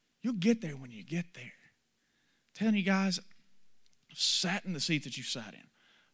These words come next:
wondering, "What in the world am I gonna do in my life? How is this gonna work out? God, just, just show me the path. You just show it to me.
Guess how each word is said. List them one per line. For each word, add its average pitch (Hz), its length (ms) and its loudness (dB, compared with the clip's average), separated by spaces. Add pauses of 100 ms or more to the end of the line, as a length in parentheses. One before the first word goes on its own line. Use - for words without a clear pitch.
(120)
wondering, 143 440 2
"What 226 180 4
in 190 100 4
the 170 40 0
world 165 200 0
am 139 40 -4
I 123 60 -4
gonna 117 120 -4
do 127 60 -4
in 120 60 -2
my 110 80 -4
life? 98 400 -12 (1200)
How 214 260 6
is 180 80 4
this 175 100 2
gonna 165 160 -2
work 147 300 0
out? 135 160 0
God, 165 180 4
just, 170 220 2
just 175 160 6
show 214 200 10
me 247 120 12
the 202 100 4
path. 147 340 2
You 185 140 2
just 208 140 8
show 247 260 10
it 202 120 6
to 170 100 0
me. 147 180 -2